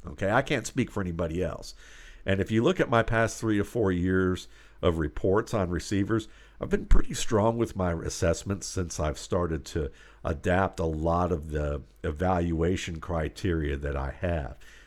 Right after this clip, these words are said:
This includes guys like Cooper Kupp and Justin Jefferson, A J Brown, Chris Olave, D K Metcalf, and several more. Now, this group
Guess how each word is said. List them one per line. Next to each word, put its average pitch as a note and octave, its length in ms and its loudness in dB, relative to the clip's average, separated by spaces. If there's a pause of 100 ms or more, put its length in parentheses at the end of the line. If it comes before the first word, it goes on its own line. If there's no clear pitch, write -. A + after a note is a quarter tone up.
This F#2 160 -6
includes F2 460 -2
guys D2+ 280 -2
like - 160 -8
Cooper - 280 -10
Kupp F#2 580 0
and A#1 80 -10
Justin - 460 -10
Jefferson, G2 840 -2
A D2+ 140 -6
J C2+ 220 -10
Brown, F2+ 600 -4 (300)
Chris F2+ 260 -2
Olave, D2+ 800 -4 (380)
D G2 140 0
K E2 220 -4
Metcalf, D#2+ 600 -2 (140)
and C#2 140 -14
several E2 560 0
more. D2+ 460 -6 (680)
Now, E2 180 -2
this A#2 380 0
group A2+ 460 4